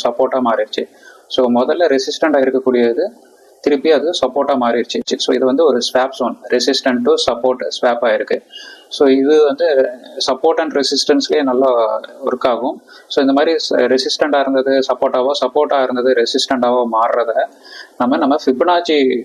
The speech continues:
டூல்ஸ், ரிட்ரேஸ்மெண்ட் டூல்ஸை வச்சு கன்ஃபார்ம் பண்ணி நம்ம அந்த என்ட்ரி எடுத்துக்கலாம். So, இந்த இடத்துல வந்து பாத்தீங்க அப்படின்னா, அந்த மாதிரி தான் ஒரு ஸ்வாப் ஜோனு. அது இல்லாம நம்ம இந்த மாதிரி ஸ்விங் லோல இருந்து ஸ்விங் ஹைக்கு Fibonacci retracement வரைஞ்சி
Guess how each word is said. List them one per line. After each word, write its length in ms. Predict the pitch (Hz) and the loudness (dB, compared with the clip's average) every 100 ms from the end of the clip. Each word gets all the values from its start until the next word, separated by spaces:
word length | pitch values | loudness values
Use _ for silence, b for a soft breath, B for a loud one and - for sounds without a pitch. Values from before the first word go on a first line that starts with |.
| - | 0
டூல்ஸ், 260 | 143 131 131 | 0 2 0
ரிட்ரேஸ்மெண்ட் 500 | 127 147 139 135 123 | 0 0 0 0 2
டூல்ஸை 260 | 135 135 | 0 2
வச்சு 240 | 123 120 131 120 | 0 0 -2 -2
கன்ஃபார்ம் 340 | 120 147 147 | -2 -2 0
பண்ணி 240 | 135 143 | -2 -2
நம்ம 200 | 156 123 | -2 -2
அந்த 140 | 113 113 | -2 -4
என்ட்ரி 220 | 110 123 | -2 0
எடுத்துக்கலாம். 420 | 113 113 117 120 - | 0 -2 -4 -6 -8
So, 180 | - 120 | -4 0
இந்த 160 | 117 127 | 2 0
இடத்துல 160 | 131 | 0
வந்து 220 | 147 135 131 | -2 -2 -2
பாத்தீங்க 220 | 127 131 | -2 -2
அப்படின்னா, 320 | 123 127 147 | -2 -2 -2
அந்த 80 | 123 | -2
மாதிரி 160 | 123 127 | -2 2
தான் 120 | 139 | 2
ஒரு 120 | 117 - | 0 0
ஸ்வாப் 240 | 123 131 139 | -2 -2 -2
ஜோனு. 300 | 120 269 349 - B B B B | -2 -2 -4 -8 B B B B
அது 140 | 131 139 | -2 0
இல்லாம 240 | 143 151 | 0 -2
நம்ம 180 | 156 139 | -2 -2
இந்த 120 | 135 | 0
மாதிரி 200 | 131 143 - | 0 0 0
ஸ்விங் 180 | 143 | 2
லோல 240 | 143 135 135 | 4 2 2
இருந்து 180 | 135 147 | 0 -4
ஸ்விங் 280 | - 139 | -2 0
ஹைக்கு 420 | 131 123 120 151 143 | 2 0 0 0 2
Fibonacci 420 | 127 131 131 131 | 0 0 0 0
retracement 440 | 120 123 - 120 | 0 -2 -2 -2
வரைஞ்சி 380 | 113 120 135 165 | 0 0 -2 -4